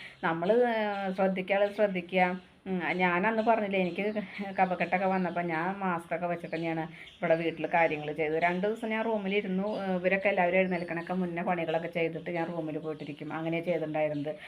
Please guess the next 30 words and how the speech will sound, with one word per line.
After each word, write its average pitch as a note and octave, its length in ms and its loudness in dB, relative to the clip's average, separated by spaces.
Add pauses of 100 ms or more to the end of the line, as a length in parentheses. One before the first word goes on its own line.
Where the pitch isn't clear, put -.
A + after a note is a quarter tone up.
(280)
പിന്നെ F3 320 0
അത് G3+ 160 0
കഴിഞ്ഞ് G3 200 4
ഞാൻ G3 140 0
മാസ്ക് F3+ 340 0
ഇട്ടു. F3 140 -2
കാരണം F#3 320 2
അമ്മയ്ക്ക്, G3+ 680 0 (440)
ഏഹ്, F#3+ 420 0
നം-, G3 300 -2
നമുക്ക് G3 360 -2
വരണ G#3+ 240 4
പോലെ G#3 240 4
അല്ല F#3 180 2
അമ്മയ്ക്ക് E3+ 360 -2
വന്നത്. D#3+ 240 -2
നമുക്ക് E3+ 280 -4
തന്നെ G#3+ 120 2
സഹിക്കാൻ F3 420 0
വയ്യ. D#3+ 200 -2
പിന്നെ F3 380 -2
ഇങ്ങനെയുള്ള F#3+ 440 0
ആൾക്കൊക്കെ G3 420 0
വന്നു G3 260 0
കഴിഞ്ഞാൽ G3 260 0
എന്താ F3+ 180 -2
ചെയ്യുക? F3 420 0 (380)
അപ്പോൾ F#3 140 0
അതുകൊണ്ടാണ് F3+ 560 4
കേട്ടോ. D3+ 260 2